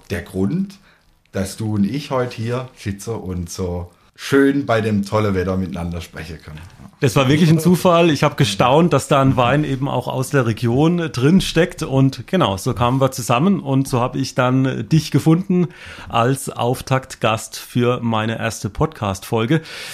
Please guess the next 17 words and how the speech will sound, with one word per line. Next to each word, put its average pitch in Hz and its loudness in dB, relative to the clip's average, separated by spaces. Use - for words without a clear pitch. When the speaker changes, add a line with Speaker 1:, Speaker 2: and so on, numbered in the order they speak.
Speaker 2:
Jetzt 139 0
hab 160 2
ich - -2
hier 180 4
mit 156 4
dir 160 4
natürlich 143 0
zwei 120 2
leere 117 0
Gläser 120 0
auch 104 -4
auf 101 -8
dem 95 -4
Tisch - -4
stehen. 170 0
Und, 135 0
äh, 135 0